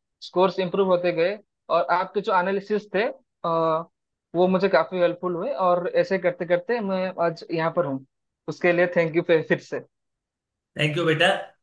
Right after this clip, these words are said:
Speaker 2: क्योंकि देखो आप impetus से जुड़े, आपने इतने test paper दिए, revision classes भी आपने attend की होगी।
Speaker 1: जी।
Speaker 2: तो ये बताओ जब test paper में up down, क्योंकि इस बार बहुत variety of test थे, तो टेस्ट paper में जब
Speaker 1: जी।
Speaker 2: up down होते थे तो उसे कैसे handle करते थे?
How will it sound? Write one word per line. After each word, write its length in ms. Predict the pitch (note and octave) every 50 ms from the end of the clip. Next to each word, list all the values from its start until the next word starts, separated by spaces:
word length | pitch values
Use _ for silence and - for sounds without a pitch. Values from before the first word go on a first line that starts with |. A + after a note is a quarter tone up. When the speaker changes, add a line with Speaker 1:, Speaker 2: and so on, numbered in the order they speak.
| _ _ _
Speaker 2:
क्योंकि 300 | - D#3+ F3 E3 F3+ A3
देखो 240 | F#3+ G#3+ G#3+ G#3+ G#3
आप 220 | G3+ F#3+ G3 F#3+ F#3
impetus 420 | D#3 D3+ E3+ D#3+ F#3 F3+ F3+ -
से 80 | F#3+ E3
जुड़े, 340 | C#3+ D3+ D3+ D#3 D#3+ E3
आपने 340 | D#3 D3 C#3+ C#3+ D3+ E3 D3
इतने 160 | - - E3+
test 280 | D3+ C#3+ D3 C#3+ C#3+ C#3+
paper 300 | - D#3 D3 D3+ E3 D#3+
दिए, 360 | C#3+ C#3+ D3 D3 D3+ D3+ D3+
revision 440 | C#3 C3+ C3 C3+ C#3 C#3+ D3 D3 D3
classes 320 | C#3+ C3+ C3 C#3+ D3 D3+
भी 120 | C#3+ D3 D3
आपने 320 | C#3+ C#3+ C#3+ - C#3+ C#3+
attend 260 | C#3 C#3 C#3 C#3+ D3
की 60 | D3 C#3+
होगी। 280 | C#3 B2+ B2+ D3 E3
Speaker 1:
जी। 340 | D#3+ - - _ - C#3 C3
Speaker 2:
तो 100 | C3 G3+
ये 100 | G3+ G#3
बताओ 280 | G#3 G#3+ G#3+ A3+ A3+ A3+
जब 200 | A#3 A3 - -
test 220 | F#3+ F#3 F#3 -
paper 260 | G3 G3 G3+ G#3+ G#3+
में 140 | G#3 A3+ A3
up 220 | G3+ D#3+ D3 C#3+
down, 180 | C#3+ - B3+ B3
क्योंकि 200 | E3+ E3 E3+ G3+
इस 80 | F#3 D#3
बार 160 | F#3+ G3 G3
बहुत 180 | D#3+ F#3 G3+
variety 420 | F3+ F3 E3 D#3 D#3+ E3+ D#3+ F#3+ G3
of 80 | F#3+
test 320 | - - D#3+ C#3+ C#3+ - C#3
थे, 80 | B2+
तो 80 | D3+ D3+
टेस्ट 280 | C#3+ D#3 E3+ F3 F3 F#3+
paper 220 | G3 F#3+ G3+ G3+
में 140 | G3+ G#3+ G3+
जब 120 | A3 G#3+
Speaker 1:
जी। 140 | F#3 D#3+ D#3
Speaker 2:
up 80 | D3 D3
down 200 | F3 F#3+ G3 F#3
होते 320 | F3 E3+ E3+ F3+ F3 D3+
थे 60 | F#3+
तो 120 | F#3 G3+ G3
उसे 200 | F#3 - G3+ G3
कैसे 280 | - E3+ D#3+ - F#3
handle 280 | E3 D3 D3 C#3+ C#3+ B2
करते 240 | B2+ B2 - B2 A2+
थे? 180 | G#2 A2+ G#2+